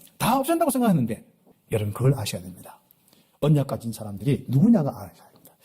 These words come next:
남은 자들이 누구냐가 여러분의 믿음이 되셔야 됩니다. 그렇죠. 그래서 그 바로 열방을 회복시킬 것이다. 그래서 이사야 활동 후반기에 히스기야 왕은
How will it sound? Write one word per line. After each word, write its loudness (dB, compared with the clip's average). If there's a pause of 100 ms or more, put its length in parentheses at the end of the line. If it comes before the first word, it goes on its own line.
(140)
남은 2
자들이 2
누구냐가 2 (440)
여러분의 2
믿음이 6
되셔야 -6
됩니다. -20 (220)
그렇죠. -20 (840)
그래서 -8
그 2 (240)
바로 -14
열방을 -6
회복시킬 2
것이다. -18 (240)
그래서 4
이사야 2
활동 0
후반기에 2 (260)
히스기야 2
왕은 0